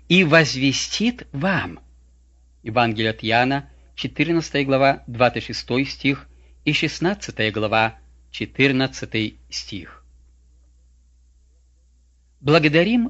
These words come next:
Бога за то, что мы, христиане, можем знать Святаго Духа Божьего и Духа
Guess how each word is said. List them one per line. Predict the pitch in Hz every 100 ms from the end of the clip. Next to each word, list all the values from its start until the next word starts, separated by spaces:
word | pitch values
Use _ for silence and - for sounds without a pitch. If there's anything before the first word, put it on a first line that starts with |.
| -
Бога | 139 180 208 147 117 -
за | 127 123
то, | 127 175 127 - _ _ _ _ -
что | - 147
мы, | 127 123 135 -
христиане, | - 143 131 - 135 127 135 139 131 - - - - _
можем | 120 147 226 196 196 190 -
знать | - 139 170 190 - -
Святаго | - - 135 147 - 170 196 196
Духа | 160 180 170 120
Божьего | 110 110 - 101 92 - _ _ _ _ _ _ _ _
и | 151
Духа | 123 160 208 - 185 -